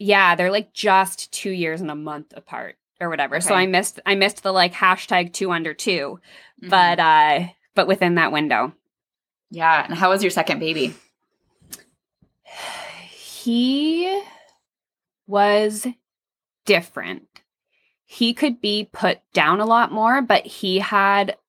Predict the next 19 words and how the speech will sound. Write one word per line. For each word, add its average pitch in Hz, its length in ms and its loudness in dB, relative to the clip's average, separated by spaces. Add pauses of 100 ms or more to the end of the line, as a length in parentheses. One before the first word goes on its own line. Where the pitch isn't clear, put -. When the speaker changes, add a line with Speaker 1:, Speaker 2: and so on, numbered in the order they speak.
Speaker 1:
like, 185 180 -2
night 170 340 0
terrors 214 840 -2 (400)
from 226 200 -2
a 226 60 -2
really 220 240 2
young 226 220 2
Speaker 2:
Mm. 233 60 0 (220)
Speaker 1:
age, - 260 -8 (180)
which 208 240 -2
was, 202 160 0
like, 196 300 0
it's - 140 -18
a - 40 -18
whole 185 340 0
other 160 240 0
thing. 220 380 -2 (460)
Speaker 2:
Yeah. 190 420 2
Speaker 1:
Um, 175 340 -2